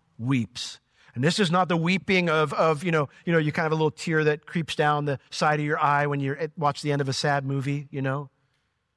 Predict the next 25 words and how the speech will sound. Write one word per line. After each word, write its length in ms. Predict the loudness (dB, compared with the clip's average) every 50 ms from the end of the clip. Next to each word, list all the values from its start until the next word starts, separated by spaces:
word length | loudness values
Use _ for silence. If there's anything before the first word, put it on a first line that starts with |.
| _ _ _ _ _ _ _ -6
It's 100 | -2 2
not 260 | 2 2 2 0 -2 -8 -8 -8
the 60 | -6
sniffles, 640 | -4 0 2 2 2 2 0 0 0 0 0 -2 -4
you 80 | -2
know, 200 | 0 0 0 0
because, 480 | 0 -2 -2 0 0 2 2 2 0 0
you 80 | -2
know, 100 | 0 0
you 140 | 0 0 0
see 140 | -2 -4 -4
family 340 | -2 0 0 0 0 0 0
you 40 | 0
haven't 200 | 0 -2 -4 -6
seen 200 | -6 -6 -6 -6
in 100 | -6 -6
a 60 | -6
while. 400 | -6 -8 -8 -10 -12 -14 -18 -20 _ _ _ _ _ _ _ _ _ _ _ _ _ _ _ _ _ _ _ _ _ _ _ _
The 80 | -2 0
word 140 | 0 2 4
there 140 | 4 4
to 80 | 2 2
weeping 640 | -2 -4 -4 -2 0 0 0 0 0 -2 -4 -2 -2
is 240 | -4 -4 -4 -6 -6
the, 200 | -6 -6 -6